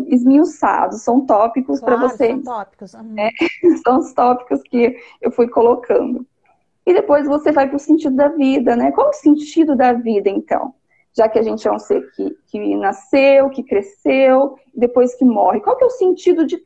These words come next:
Speaker 1: tudo isso pra gente, né? Por que perder pessoas tão cedo, né? Porque muitas pessoas morrem muito tarde, outras muito cedo. Qual que é essa história? O que que você entende por isso?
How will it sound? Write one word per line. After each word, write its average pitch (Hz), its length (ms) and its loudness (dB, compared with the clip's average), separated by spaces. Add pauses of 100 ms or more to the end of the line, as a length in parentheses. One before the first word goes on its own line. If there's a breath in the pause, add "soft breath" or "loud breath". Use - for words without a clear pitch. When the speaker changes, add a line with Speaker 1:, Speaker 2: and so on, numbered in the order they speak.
Speaker 1:
tudo 440 280 2
isso 262 400 2
pra 233 200 0
gente, 196 540 -8
né? 220 300 -2 (320 soft breath)
Por 508 140 0
que 392 100 2
perder 247 400 0
pessoas 247 460 -2
tão 262 180 2
cedo, 233 840 0 (400)
né? 226 220 2
Porque - 560 -2
muitas 269 340 4
pessoas 277 320 0
morrem 262 240 4
muito 262 240 4
tarde, 233 440 0
outras 233 260 0
muito 247 240 0
cedo. 220 580 -4
Qual 277 200 -2
que 285 100 -2
é 247 40 2
essa 254 180 -4
história? 208 720 0
O 208 40 -8
que 247 160 -10
que - 120 -4
você 254 260 0
entende 262 720 4
por 233 220 -2
isso? 226 500 -4